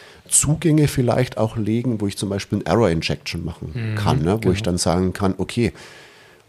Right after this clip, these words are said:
Speaker 1: an meinem Sensor, ich konfiguriere den vielleicht jetzt absichtlich in einen leicht falschen Mode. Ich drehe an meiner Color Correction Matrix mal so extrem, dass die Farben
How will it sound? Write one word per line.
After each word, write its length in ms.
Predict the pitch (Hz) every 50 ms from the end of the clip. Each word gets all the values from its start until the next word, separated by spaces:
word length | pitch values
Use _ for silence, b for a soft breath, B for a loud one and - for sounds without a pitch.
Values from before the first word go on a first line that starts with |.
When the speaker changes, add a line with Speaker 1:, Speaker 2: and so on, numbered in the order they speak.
| _ _
Speaker 1:
an 140 | - - 87
meinem 220 | 80 76 80 82
Sensor, 540 | - - - 90 95 131 - - 123 107 -
ich 120 | - - -
konfiguriere 640 | - - 104 92 - 104 - - 92 92 101 101
den 180 | 92 - - 95
vielleicht 400 | - - - - 98 95 - -
jetzt 300 | - 98 - - - - -
absichtlich 760 | - - - - - - - 185 170 - - - 95 - -
in 100 | - 82
einen 180 | 78 82 85 82
leicht 360 | 80 73 - 85 90 - -
falschen 540 | - - - 60 73 80 - - - 78 80
Mode. 360 | 78 73 - - - - - - - B B B B B B B
Ich 200 | - 95 - - - -
drehe 480 | - 95 87 92 98 117 127 135 135 127 135 B B B B B B B
an 140 | 95 98
meiner 280 | 101 98 98 104 107 107
Color 320 | - - - 160 208 147
Correction 580 | - - - 95 85 80 - - - - - 87
Matrix 800 | 82 73 65 85 98 - - - 78 73 - - - - - - -
mal 260 | 85 82 82 82 85
so 320 | - - - - 113 131
extrem, 1000 | - 101 107 - - - - - - 104 101 113 123 147 175 180 147 104 92 87
dass 180 | - 98 92 -
die 80 | - 104
Farben 560 | - - 92 90 151 165 - 101 90 80